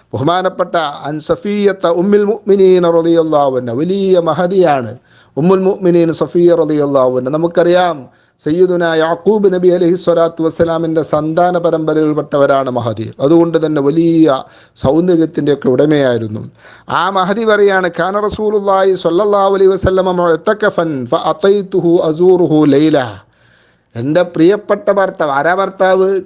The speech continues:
തിരുനബി സയ്യിദുന മുഹമ്മദുർ റസൂലുള്ളാഹി സ്വല്ലല്ലാഹു അലൈഹി വ അലിഹി വസല്ലം. അവര് പള്ളിയിൽ ര-,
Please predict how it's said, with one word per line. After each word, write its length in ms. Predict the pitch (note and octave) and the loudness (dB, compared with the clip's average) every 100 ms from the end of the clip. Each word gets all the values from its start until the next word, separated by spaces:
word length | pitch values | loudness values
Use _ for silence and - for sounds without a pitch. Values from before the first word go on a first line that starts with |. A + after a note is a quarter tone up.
| - - | -8 -6
തിരുനബി 360 | E3 G#3 F#3+ | -4 -2 -2
സയ്യിദുന 600 | F3+ F3 F3+ E3+ E3+ D#3+ D#3 | 0 0 0 0 2 2 0
മുഹമ്മദുർ 560 | D3 E3 D3 D3+ C#3+ | -2 -4 -2 0 0
റസൂലുള്ളാഹി 720 | C#3+ - C3+ C3 B2+ B2+ B2 | 0 -2 -2 0 2 2 0
സ്വല്ലല്ലാഹു 540 | A#2+ B2 A#2+ A#2+ A#2 A#2 | -2 -2 0 0 0 0
അലൈഹി 180 | A#2 A#2 | 0 0
വ 80 | A#2+ | -2
അലിഹി 260 | B2+ A#2+ A#2+ | -2 -6 -6
വസല്ലം. 240 | - - A#2+ | -8 -6 -2
അവര് 300 | C3 F3+ G3+ - _ _ _ B2+ | 2 2 2 -2 _ _ _ -10
പള്ളിയിൽ 440 | C#3 F#3+ F#3+ F3 F3 | -4 -2 0 -2 -4
ര-, 100 | D3 | -8